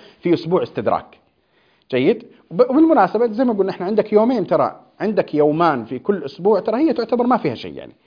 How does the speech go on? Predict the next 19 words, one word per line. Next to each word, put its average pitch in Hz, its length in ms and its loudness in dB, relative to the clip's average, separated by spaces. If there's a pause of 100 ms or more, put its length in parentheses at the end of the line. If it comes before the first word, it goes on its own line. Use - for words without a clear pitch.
(160)
ما 156 40 -2
فيها 170 160 2
دراسة. 139 380 4 (760)
عندك 170 320 0
يوم، 139 380 2
آه، 123 500 2
زي 135 140 0
ما 135 80 -2
قلنا 123 200 -2
مراجعة، 165 500 2 (560)
ويوم 262 460 4
تقييم، 196 560 -4 (240)
فتقدر 254 600 -2
تستدرك 208 520 2
في 175 140 -4
هذه 190 180 2
ال-، 165 180 0
اليومين. 156 560 0 (520)
جيد؟ 147 340 -2